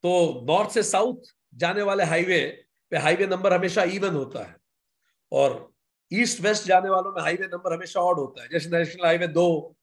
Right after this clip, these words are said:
चार, ये सब नॉर्थ साउथ चलेंगे, तीन, पांच, ये सब दाएं बाएं चलेंगे। ऐसे इसी तरह से आपको भी ये इससे पता लगेगा कि मैं किस हाईवे पे हूं।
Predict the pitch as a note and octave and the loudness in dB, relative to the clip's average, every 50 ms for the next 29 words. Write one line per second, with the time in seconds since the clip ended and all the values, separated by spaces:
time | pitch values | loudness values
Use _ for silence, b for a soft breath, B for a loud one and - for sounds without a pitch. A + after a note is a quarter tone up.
0 | _ _ - E3+ D#3+ E3 E3+ E3 D#3 C#3 D3 - - _ _ _ - D3 D#3 D3+ | _ _ 0 2 4 4 4 4 2 0 -2 -8 -18 _ _ _ -6 -4 0 0
1 | F#3 E3+ E3+ F3+ F#3+ F#3+ - - F3+ E3 D#3+ - - C3+ A#2+ A2 G2 F2 E2+ E2 | 0 0 2 2 0 0 0 0 0 0 0 -2 -4 -6 -6 -8 -12 -16 -20 -20
2 | _ _ _ _ _ _ _ _ _ _ _ _ _ _ _ E3+ F3 F3 F#3 F3+ | _ _ _ _ _ _ _ _ _ _ _ _ _ _ _ -6 -4 -4 -4 -4
3 | F3+ E3+ F3 F#3 F3 F3+ F3 F3 F3 E3 - F3+ D#3 D3 D#3+ E3 F3+ F3 E3+ D#3+ | -6 -2 0 2 2 2 2 0 -4 -4 -2 -4 -2 0 2 2 4 4 2 2
4 | D3+ C#3+ C#3 B2 A2 G#2 G2+ G#2 G#2 - C3 B2+ - - - F2 - _ _ _ | 0 0 -4 -8 -10 -12 -16 -18 -10 -6 -6 -6 -6 -8 -12 -20 -20 _ _ _
5 | _ b b b b b b - D#3 D#3 - C#4 C4 B3 A3 G#3 G#3 F3 G#3+ G3 | _ b b b b b b -8 -6 -4 -4 -2 0 0 0 0 2 2 2 2
6 | F#3+ F#3 - - - F#3 F#3+ F#3+ F3+ F3 E3+ E3+ - F#3 F3 F3+ E3+ E3+ E3+ E3+ | 2 2 -2 -4 -4 -2 -2 -2 -2 -2 -2 -2 -4 -4 -4 -2 0 2 2 4
7 | F#3 D#3 C#3+ C#3+ C3+ A#2+ C3+ - - - _ b b b b b _ _ _ - | 4 4 2 0 0 -2 -6 -8 -10 -14 _ b b b b b _ _ _ -12
8 | G#3 F3+ F3 G3 G3+ G3 - A#3 A#3+ - - D#3+ D#3+ - D#3 D#3+ E3+ E3+ - A#2+ | -10 -4 -2 -2 -2 -2 -2 -4 -4 0 2 2 0 2 0 -2 -2 -4 -4 -8
9 | A#2 A2+ | -12 -12